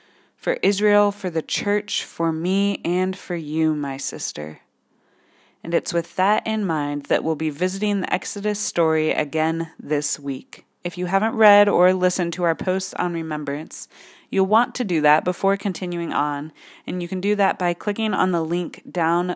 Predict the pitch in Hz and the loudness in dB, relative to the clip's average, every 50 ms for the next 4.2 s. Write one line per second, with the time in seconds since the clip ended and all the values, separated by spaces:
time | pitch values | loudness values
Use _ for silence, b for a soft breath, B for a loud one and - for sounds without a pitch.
0 | - 156 170 170 160 156 151 156 156 151 143 139 139 139 139 147 - B B B | -6 -4 -4 -2 -2 -2 0 2 2 4 4 2 0 -2 -6 -8 -12 B B B
1 | B B B - 190 170 180 226 226 - - 254 220 214 196 175 - - - 175 | B B B -8 -6 0 0 0 0 0 -4 0 2 2 2 2 0 -2 -2 0
2 | 180 185 - - 196 - - - - - 170 165 151 151 139 135 - - 147 127 | 0 0 -2 -4 -4 -4 -4 -8 -8 -6 -6 -4 -2 -2 -2 -2 -2 -4 -6 -4
3 | 131 131 139 - - 147 147 147 147 - - 139 139 139 127 135 - - - 135 | -4 -6 -8 -8 -8 -6 -6 -6 -8 -10 -8 -8 -6 -6 -8 -10 -12 -12 -12 -10
4 | - - 160 | -10 -10 -12